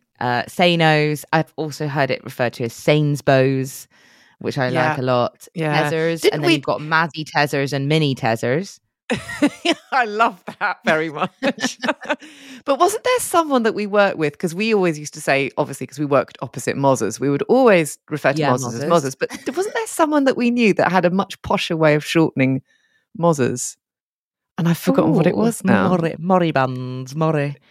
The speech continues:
Speaker 2: It might have been,
Speaker 1: Ooh.
Speaker 2: yeah, the, it was a way, like, it was slightly like, you know, like people that live in Streatham might do a St Wreatham. It was sort of a bit like that.
Speaker 1: Oh,
Speaker 2: Um,
Speaker 1: mm-hmm.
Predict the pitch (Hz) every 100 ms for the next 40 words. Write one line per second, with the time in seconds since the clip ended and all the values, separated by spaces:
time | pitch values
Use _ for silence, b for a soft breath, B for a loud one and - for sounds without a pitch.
0 | b 247 269 294 262 226 208 185 220 170
1 | 220 190 160 156 _ - 123 _ - 170
2 | 160 151 _ _ - 175 - 214 220 226
3 | 233 226 - 202 208 - 190 - 190 -
4 | - 233 - 196 170 143 - - - 180
5 | 170 160 - 170 151 - 156 151 143 -
6 | 147 - 135 135 - _ - - 135 131
7 | - 127 135 139 - 110 117 - - -
8 | - 185 160 156 - 180 - 170 202 196
9 | 208 208 165 151 180 190 180 160